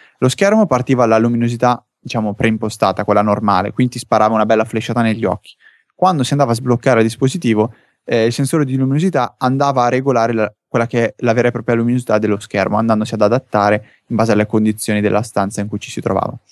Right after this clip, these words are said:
Adesso sono felice di poter dire che questo avviene già nel momento in cui si è nella lock screen. Quindi, ad esempio, se qualcuno dovrà, eh, dovesse prendere in mano l'iPad a letto o l'iPhone a letto, mentre le luci sono tutte spente, potrà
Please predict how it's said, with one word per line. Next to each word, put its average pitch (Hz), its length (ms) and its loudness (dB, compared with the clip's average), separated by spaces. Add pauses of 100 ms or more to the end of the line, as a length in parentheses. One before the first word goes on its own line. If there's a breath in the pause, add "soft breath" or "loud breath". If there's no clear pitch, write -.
(300 soft breath)
Adesso 151 300 0
sono 117 280 0
felice 135 340 0
di 131 120 0
poter 143 280 0
dire 139 220 0
che 135 120 -6
questo 127 280 0
avviene 127 400 0
già 139 480 0
nel 143 220 0
momento 143 380 0
in 147 100 -2
cui 131 160 0
si - 160 -4
è 120 80 2
nella 113 220 2
lock 107 260 0
screen. 98 440 -6 (420 soft breath)
Quindi, 156 160 2
ad 127 80 0
esempio, 131 320 0
se 131 340 -2
qualcuno 120 680 0
dovrà, 117 320 0 (540)
eh, - 20 -8
dovesse 120 360 -2
prendere 135 380 0
in 110 60 -2
mano 120 240 0
l'iPad 104 480 -2
a 120 100 0
letto 120 400 0
o 113 120 -4
l'iPhone 110 360 0
a 107 40 -2
letto, 107 400 -4 (140)
mentre 110 480 -2
le 110 100 2
luci 120 240 0
sono 104 180 -2
tutte 156 220 -2
spente, 123 480 -2 (500 soft breath)
potrà 143 420 0